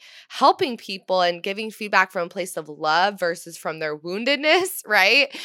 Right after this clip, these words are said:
It makes such a different thing. But obviously, there's a lot of people that are, are asleep, you know, they're in that program, they're hurting, they're checked out, and they're not even aware that all of the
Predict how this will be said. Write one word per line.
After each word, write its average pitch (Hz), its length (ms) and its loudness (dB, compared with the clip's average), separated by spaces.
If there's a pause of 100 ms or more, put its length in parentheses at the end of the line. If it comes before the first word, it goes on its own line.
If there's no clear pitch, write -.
(140)
It 247 180 6
makes 233 240 2
such 226 280 2
a 214 40 -8
different 185 380 -6
thing. 180 320 0
But 165 240 -2 (600)
obviously, 220 520 2
there's 208 180 -2
a 208 60 -2
lot 180 200 4
of - 60 -2
people 185 320 -2
that 175 140 2
are, 175 200 2
are 165 220 2
asleep, 165 640 -8
you 165 100 -16
know, 156 200 -4
they're 156 120 -4
in 170 140 -6
that 160 240 -4
program, 160 760 -6
they're 151 160 -6
hurting, 170 640 -2
they're 147 100 -6
checked - 440 -10
out, 156 200 0
and 156 80 -10
they're 156 80 -10
not 156 160 -4
even 165 180 -10
aware 156 720 -2 (320)
that - 220 -4
all 220 260 4
of 220 160 -4
the 196 460 -6